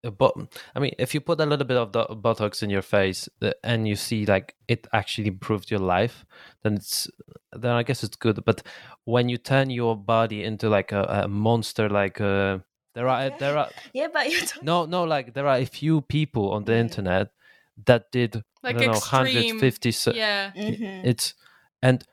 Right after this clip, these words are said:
Speaker 1: you look at their photos before and after. They looked so pretty.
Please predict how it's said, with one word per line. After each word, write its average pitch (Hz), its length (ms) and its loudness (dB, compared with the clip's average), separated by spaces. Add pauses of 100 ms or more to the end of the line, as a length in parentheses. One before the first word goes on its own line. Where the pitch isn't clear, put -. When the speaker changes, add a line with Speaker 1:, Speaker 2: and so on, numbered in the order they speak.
(160)
Speaker 1:
you 123 160 -2
look 139 300 -4 (880)
at 135 140 2
their 113 100 0
photos 110 420 2
before 107 580 -2 (440)
and 110 220 0
after. - 520 -2 (220)
They 135 140 2
looked 160 260 -4
so 151 220 2
pretty. 101 480 -4